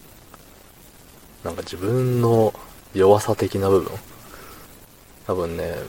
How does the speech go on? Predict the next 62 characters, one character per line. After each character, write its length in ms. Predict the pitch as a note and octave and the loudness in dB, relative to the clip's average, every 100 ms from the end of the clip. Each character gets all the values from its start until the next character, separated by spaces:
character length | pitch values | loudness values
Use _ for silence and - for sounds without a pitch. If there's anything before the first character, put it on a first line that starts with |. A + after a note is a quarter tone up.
| - | -14
強 240 | - C#3 E3+ | -4 0 0
い 60 | |
人 200 | - E2 | 0 -2
は 240 | D#2 D#2 - - - - | 0 -4 -8 -16 -20 -10
怒 200 | G2+ B2+ | 0 2
ん 40 | C#3 | 2
な 80 | D#2+ | 0
い 60 | |
で 40 | D2 | -4
す 120 | - | -10
よ。 120 | - - - - - - - - - - - | -12 -14 -20 -20 -20 -20 -20 -20 -20 -20 -16
だ 60 | - | -6
っ 20 | |
て 240 | D#2+ C2+ - | -4 -4 -4
余 140 | F2+ F#2+ | -4 -2
裕 120 | A2 | 0
が 80 | G#2 | 0
あ 20 | |
る 80 | F2 | -2
か 120 | - | -4
ら。 100 | - - - - - - - - - - - - - - | -10 -12 -20 -20 -20 -20 -20 -20 -20 -20 -20 -20 -20 -14
う 80 | E2 | -12
ん。 120 | D2 A2 - | -12 -14 -10
怒 300 | F2+ D3 D3 | -2 0 2
ん 80 | B2 | 2
な 120 | F2 | 0
く 120 | - | 0
て 120 | - | -8
も、 360 | F#2 F#2 E2 - - - - - - - - - _ - - | -4 -2 -2 -6 -14 -20 -20 -20 -20 -20 -20 -20 _ -20 -12
別 220 | G2+ A2+ | -10 -8
に 100 | G#2 | -4
何 180 | B2 A#2 | -2 -2
さ 140 | - | 0
れ 80 | F2+ | -2
て 140 | - | -2
も 120 | E2+ E2 | -4 -4
へ 80 | F#2 | -4
っ 40 | - | -4
ち 80 | F2 | -2
ゃ 60 | |
ら、 160 | E2 - - | -2 -4 -4
平 160 | F#2 F2 | -2 -2
気、 240 | - E2+ - - F#2 | -4 -12 -14 -10 -6
余 140 | F2+ | -4
裕、 200 | F2+ - - F#2+ | -4 -6 -10 -10
み 80 | |
た 80 | E2+ | -10
い 120 | - | -10
な 80 | - - - - - - - - - - | -12 -18 -20 -20 -20 -20 -20 -20 -20 -20
人 180 | - - | -14 -12
っ 20 | |
て 160 | - - | -10 -6
多 140 | - | -2
分 160 | G#2 E2 | -2 -2
怒 180 | F2 F#2+ | -2 0
ら 120 | F#2 | 0
な 100 | C#2 | -4
い 60 | B1+ | -12
ん 20 | |
で 80 | - | -14
す 100 | - | -14
よ。 160 | - | -18